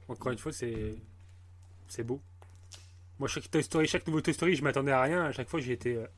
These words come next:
vraiment agréablement surpris. Et là, l'idée encore, elle est, bah, elle est super cool, quoi.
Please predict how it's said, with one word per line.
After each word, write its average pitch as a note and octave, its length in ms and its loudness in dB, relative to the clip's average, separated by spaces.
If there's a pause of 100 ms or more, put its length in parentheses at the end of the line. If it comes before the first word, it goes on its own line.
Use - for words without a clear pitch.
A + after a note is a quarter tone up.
(220)
vraiment D#3 340 2 (480)
agréablement D#3 560 4
surpris. D3 380 -4 (120)
Et G#2 60 -6
là, A#2 300 -2
l'idée B2 300 -2
encore, C#3 280 -4
elle A2+ 100 -6
est, G#2 160 -8 (560)
bah, G#2 80 -8
elle F#2 60 -6
est F2+ 40 -8
super - 260 -8
cool, - 160 -14
quoi. - 120 -18